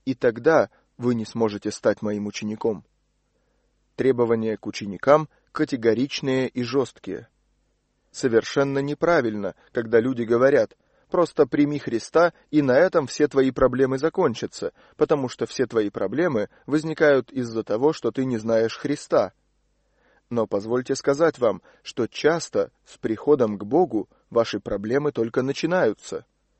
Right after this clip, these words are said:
Жизнь со Христом нелегка. Он не обещал нам легкой жизни. Он сам сказал: «Будет трудно». Поэтому сначала вычислите все издержки. Посмотрите, сможете ли вы заплатить эту цену.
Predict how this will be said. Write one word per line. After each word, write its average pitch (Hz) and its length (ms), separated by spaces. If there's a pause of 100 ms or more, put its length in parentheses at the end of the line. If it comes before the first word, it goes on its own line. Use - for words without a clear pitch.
(400)
Жизнь 131 380
со - 160
Христом 113 600
нелегка. 120 640 (340)
Он 143 220
не 147 80
обещал 143 600
нам 151 220
легкой 139 380
жизни. 110 540 (340)
Он 120 200
сам 139 240
сказал: 110 460 (380)
«Будет 117 380
трудно». 104 440 (440)
Поэтому 110 420
сначала 127 720
вычислите 113 880
все 110 320
издержки. 120 680 (300)
Посмотрите, 131 760 (220)
сможете 160 580
ли 151 100
вы 135 200
заплатить 135 600
эту 120 240
цену. 113 480